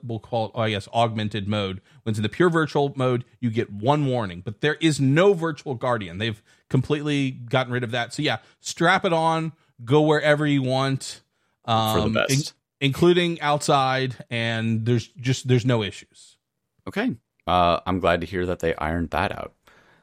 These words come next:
Speaker 2: So that's everything that I kind of have about this. Personally, I don't know if I'm willing to be in this first generation. I know some folks have the same feelings that I do, might come around for version two.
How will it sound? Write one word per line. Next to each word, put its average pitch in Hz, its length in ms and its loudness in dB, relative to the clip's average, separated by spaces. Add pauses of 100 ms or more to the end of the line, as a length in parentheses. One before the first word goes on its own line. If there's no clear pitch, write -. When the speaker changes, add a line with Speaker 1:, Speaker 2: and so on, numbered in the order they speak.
(720)
Speaker 2:
So 95 240 -4
that's 107 240 0
everything 185 360 -4
that 85 120 -4
I 98 140 -2
kind 82 200 -6
of - 80 -14
have - 380 -18 (180)
about 62 300 -4
this. - 380 -8 (180)
Personally, 139 560 2
I 104 140 0
don't 107 120 2
know 92 100 4
if 92 120 -2
I'm 95 140 2
willing 87 240 0
to - 100 -12
be 78 420 -4
in 82 120 -2
this 73 160 -2
first - 340 -2
generation. 58 560 -8
I 87 120 -4
know 90 120 4
some 87 300 2
folks - 540 -2 (340)
have 87 160 -4
the - 80 -8
same 71 240 -2
feelings 69 400 -6
that 67 120 -6
I 80 140 2
do, 80 340 -2
might 78 220 -2
come - 180 -8
around 71 280 -4
for - 100 -14
version - 400 -10
two. 95 380 0